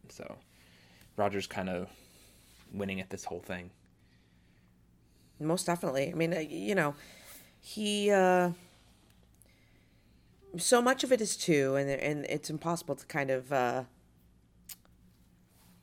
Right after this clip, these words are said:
Speaker 2: you know, uh, dismiss this, is that this is also what the sport wants.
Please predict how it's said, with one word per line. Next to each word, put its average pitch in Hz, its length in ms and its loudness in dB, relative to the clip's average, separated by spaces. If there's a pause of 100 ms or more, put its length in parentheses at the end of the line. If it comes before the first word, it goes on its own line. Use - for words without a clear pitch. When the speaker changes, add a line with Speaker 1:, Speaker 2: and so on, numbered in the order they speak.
(140)
Speaker 2:
you 165 100 0
know, 117 200 0 (160)
uh, 92 60 0 (200)
dismiss 156 440 0
this, 104 420 -4
is 165 180 -4
that 170 220 0
this 190 160 0
is 185 100 -2
also 175 220 2
what 160 160 -6
the 156 60 -4
sport - 340 -2
wants. - 460 -6